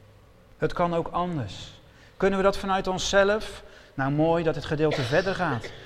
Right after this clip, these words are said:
in vers acht. Waarom gebruikt Paulus daar die uitspraak, "Maar God die u immers ook zijn Heilige Geest gegeven heeft"? Waarom haalt hij hier de Geest erbij? En noemt Paulus de Geest ook nog eens de Heilige Geest?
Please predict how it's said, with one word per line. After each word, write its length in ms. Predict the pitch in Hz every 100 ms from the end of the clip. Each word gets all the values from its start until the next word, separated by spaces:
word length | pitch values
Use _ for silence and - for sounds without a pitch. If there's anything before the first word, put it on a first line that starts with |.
| - -
in 180 | 151
vers 260 | 135 143 -
acht. 480 | 165 175 - - - - - - - - - - - - - - - -
Waarom 240 | 156 165
gebruikt 480 | 165 160 196 196 -
Paulus 420 | 202 208 196 -
daar 180 | 185 185
die 120 | 165
uitspraak, 480 | 185 208 - 202 165
"Maar 220 | 175 165
God 400 | - 247 277 180
die 180 | 233 220
u 180 | 208 202
immers 280 | 190 185
ook 200 | - 196
zijn 240 | - 170 156
Heilige 520 | 156 262 269 - 170
Geest 460 | - 233 269 - -
gegeven 580 | 208 233 262 254 233
heeft"? 460 | 143 117 - - - - - - _ - - - -
Waarom 200 | 233 254
haalt 180 | 262 247
hij 140 | 254
hier 120 | 254
de 60 | 247
Geest 320 | 269 277 269
erbij? 380 | 220 185 127 104 - - - - - _ _ -
En 120 | 208
noemt 160 | 254
Paulus 320 | 254 240 240 -
de 100 | 214
Geest 340 | 233 240 -
ook 180 | 233 214
nog 160 | 226
eens 260 | 208 208 - - -
de 140 | 208
Heilige 560 | 190 185 262 277 254 208
Geest? 560 | 156 113 107 - -